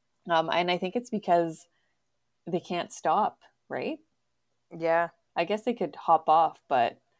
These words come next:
Speaker 1: maybe they feel like they're forced to stay on for, you know, the fifteen minutes or twenty minutes that you have them on there. Whereas when you're
Speaker 2: Or
Speaker 1: walking
Speaker 2: some,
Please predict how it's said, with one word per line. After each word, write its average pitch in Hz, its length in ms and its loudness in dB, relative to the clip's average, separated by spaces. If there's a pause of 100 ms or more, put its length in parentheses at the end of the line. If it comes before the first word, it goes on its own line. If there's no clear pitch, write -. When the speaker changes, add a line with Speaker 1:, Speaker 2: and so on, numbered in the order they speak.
(200)
Speaker 1:
maybe 165 220 -2
they 156 160 -2
feel 151 200 -4
like 143 140 -2
they're 135 140 -6
forced - 380 -6
to 151 60 -12
stay 123 240 -6
on 135 280 -6
for, 113 400 -8
you 156 100 -6
know, 120 160 -6
the 147 120 -8
fifteen 131 420 -10
minutes 127 300 -10
or 135 100 -6
twenty 143 300 -10
minutes 120 320 -8
that - 160 -6
you 117 100 -8
have 139 180 -4
them 127 140 -8
on 139 220 -4
there. 123 220 -4
Whereas 127 440 -2
when 151 140 -6
you're 143 120 -6
Speaker 2:
Or 160 280 2
Speaker 1:
walking - 20 -
Speaker 2:
some, 143 220 4